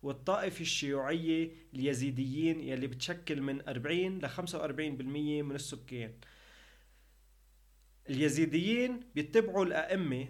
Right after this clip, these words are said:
مثل غيرهم من الشيعة، بس عقائدهم ومعتقداتهم قريبة كتير من عقائد السنة. نظام معتقداتهم مختلف تمامًا عن النسخة الإيرانية من المذهب الشيعي.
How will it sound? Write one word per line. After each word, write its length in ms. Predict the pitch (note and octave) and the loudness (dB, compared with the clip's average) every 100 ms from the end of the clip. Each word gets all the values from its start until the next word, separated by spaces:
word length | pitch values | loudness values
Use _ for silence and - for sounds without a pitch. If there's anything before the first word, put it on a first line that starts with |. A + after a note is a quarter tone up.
| - E3 | -8 -4
مثل 200 | F3+ F#3 | 0 2
غيرهم 480 | F3 G3 F#3 E3 | 4 4 4 2
من 120 | D3 C#3 | 0 0
الشيعة، 540 | B2+ - C3 G#2+ - - _ - _ | -2 -2 -2 -2 -8 -20 _ -20 _
بس 260 | C3+ C#3 C3+ | -4 -4 -2
عقائدهم 880 | C#3 - D#3 F#3+ G3+ F#3+ G3 G3+ - | -4 2 2 4 0 0 0 -4 -12
ومعتقداتهم 1120 | - D3 C#3+ C#3 D3+ D3 D3 F#3+ F#3 C3 D3 - - - - | -6 0 0 0 0 2 4 2 2 -4 -6 -12 -20 -20 0
قريبة 420 | D#3+ A#3 B3 F#3 | 4 4 4 4
كتير 400 | F3+ - F#3+ G3+ | 2 0 2 4
من 180 | F3 D3+ | 2 0
عقائد 500 | C#3+ C#3 F3+ F3 D#3+ | 0 2 4 4 0
السنة. 520 | C3 - C3 A2 G#2+ - _ | -4 -4 -4 -4 -8 -16 _
نظام 460 | C#3 C#3 G#3+ B3+ A#3 | -2 4 4 4 2
معتقداتهم 840 | D#3+ D3+ D3 D3 E3+ F3+ F#3 F3+ | -2 -2 0 0 2 2 0 -2
مختلف 440 | D3+ - G#3 A3 A3 | -4 -2 0 0 -2
تمامًا 600 | - D3+ E3 E3+ E3+ E3+ - | -4 0 2 2 -2 -4 -6
عن 160 | C#3+ | -4
النسخة 420 | C#3+ F3 F#3 - | -2 -2 -4 -2
الإيرانية 720 | D3 D3+ C3+ C3+ D#3+ D#3+ D#3+ D#3+ - | -2 0 -2 0 0 -2 -4 -6 -6
من 140 | C#3 | -2
المذهب 480 | C3 C3+ D3+ C3+ C3+ | 0 0 0 -2 -4
الشيعي. 440 | A#2 - B2 G#2+ | -4 -6 -6 -8